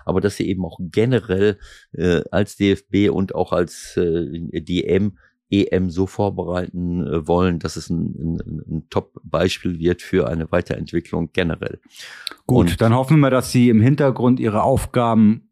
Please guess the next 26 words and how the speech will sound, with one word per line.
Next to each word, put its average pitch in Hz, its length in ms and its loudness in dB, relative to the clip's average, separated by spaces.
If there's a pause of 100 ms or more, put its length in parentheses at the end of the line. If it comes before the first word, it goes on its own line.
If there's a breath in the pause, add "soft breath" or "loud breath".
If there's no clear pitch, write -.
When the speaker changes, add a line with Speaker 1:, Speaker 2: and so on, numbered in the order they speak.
Speaker 2:
gemacht 110 440 2
haben, 127 320 2
weil 110 340 2 (100)
nach 107 280 2
außen 113 360 4
hat 98 80 0
man 107 120 4
ja 104 120 2
irgendwie 104 200 -2
noch 95 200 -2
gar 110 200 4
nichts 101 240 2
gesehen. 85 400 -2
Aber 92 220 0
gut, 82 220 -10
das 90 160 -4
Ganze 104 260 2
läuft 92 340 0
jetzt, 110 140 -6
glaube 90 220 2
ich, 87 100 -4
langsam 92 400 2
an 110 220 4
mit 92 120 0
den 92 120 0
ersten 92 560 -4